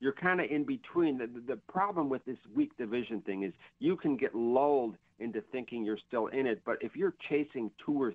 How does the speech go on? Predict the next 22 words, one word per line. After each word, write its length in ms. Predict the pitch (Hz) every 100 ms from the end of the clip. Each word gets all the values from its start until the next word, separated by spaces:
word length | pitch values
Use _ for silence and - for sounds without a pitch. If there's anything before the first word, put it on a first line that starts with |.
| -
three 240 | 113 139 131
teams 360 | - 107 104 98
instead 340 | 92 - 113
of 140 | 92
one, 380 | 92 113 107 90 - - _
it 180 | - 107
gets 220 | 156 143
more 240 | 139 127 104 131
difficult 560 | 135 120 - 92 -
with 200 | 107 101
the 80 | 98
math. 420 | 95 101 107 85 - _
So, 240 | 110 101 - -
um, 300 | - 110 107 -
I, 180 | 117
I 120 | 98 147
don't 320 | 147 139 120
envy 260 | 139 127 123
the 100 | 117
position, 560 | 113 107 123 - 113
but 160 | 98 101
I, 360 | 110 - 113